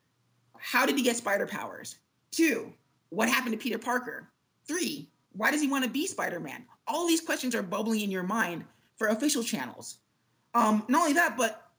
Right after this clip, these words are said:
Brian Bendis, the, the guy who's writing, um, Spider-Man, he is a proven content creator for Marvel. He wrote Daredevil. He wrote the original Ultimate Spider-Man series. So he's proven con-, um, proven content and proven commodity. You know what you're going to get when you, when you read his work.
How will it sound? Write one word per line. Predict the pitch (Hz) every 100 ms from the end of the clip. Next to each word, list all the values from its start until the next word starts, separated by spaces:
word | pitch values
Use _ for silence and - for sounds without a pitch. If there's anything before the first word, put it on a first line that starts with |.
| -
Brian | 196 254 285
Bendis, | 226 247 -
the, | -
the | 180 -
guy | 190 208
who's | 226
writing, | 180 190 196 -
um, | 175
Spider-Man, | 175 - 254 190 170 165 - _
he | - 277
is | 254
a | 220
proven | - 247 233 202
content | - - 214 240 -
creator | - 175 175 156
for | 143 180
Marvel. | 165 165 131 185
He | 190
wrote | 175 170
Daredevil. | 202 226 240 240 240
He | 247 151
wrote | 175 175
the | 175
original | 226 220
Ultimate | 175 180 165
Spider-Man | - 160 147 143
series. | - 135 - - - - -
So | 233
he's | 220 285 285
proven | - 233 220 185
con-, | 214 180 -
um, | 175 175
proven | - 202 185
content | - 185 190 151
and | -
proven | 170 190 175
commodity. | 185 147 156 170
You |
know | 202 226
what | 233 233
you're |
going | 220 202
to |
get | 165 -
when | 175
you, | 165 -
when | 175
you | 170
read | 165 170
his | 175 -
work. | 139 -